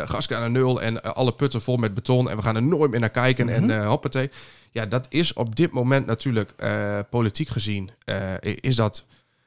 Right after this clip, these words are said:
Speaker 1: nou, laat ik eens even, even scherp zeggen. Het is gemakkelijk om dat te zeggen.
Speaker 2: Mhm.
Speaker 1: Maar wij willen als B B B, eh, juist ook verstandig zijn.
Speaker 2: Ja.
Speaker 1: En niet alleen maar uit paniek, eh,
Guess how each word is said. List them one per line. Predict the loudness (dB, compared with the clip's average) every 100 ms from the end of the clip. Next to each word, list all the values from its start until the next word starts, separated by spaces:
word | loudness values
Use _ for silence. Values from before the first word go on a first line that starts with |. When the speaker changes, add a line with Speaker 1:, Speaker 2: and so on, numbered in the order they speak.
| _ _
Speaker 1:
nou, | -2
laat | 2 2
ik |
eens | 2
even, | 2 2 0 -6 -16 -4
even | -2 0
scherp | 2 2 2
zeggen. | 0 0
Het | -2
is | 0
gemakkelijk | 2 2 4 2 2
om |
dat | 0 -2
te |
zeggen. | -4 -6 -6 -2
Speaker 2:
Mhm. | 2 4
Speaker 1:
Maar | 4 2 0
wij | 0
willen | 2 0
als |
B | 0 -2
B | -2
B, | -2
eh, | 0 0 -4 -20 _ -10 -8 -8 -10
juist | -8 -2 -2 0
ook | -6
verstandig | -6 -4 -2 -2 -4
zijn. | -4 -4 -2
Speaker 2:
Ja. | -2 -2 _ _ _ -6
Speaker 1:
En | 0
niet | 0 4
alleen | 4 6
maar | 4 4
uit | 2 2
paniek, | 2 2 2 -4
eh, | -2 -2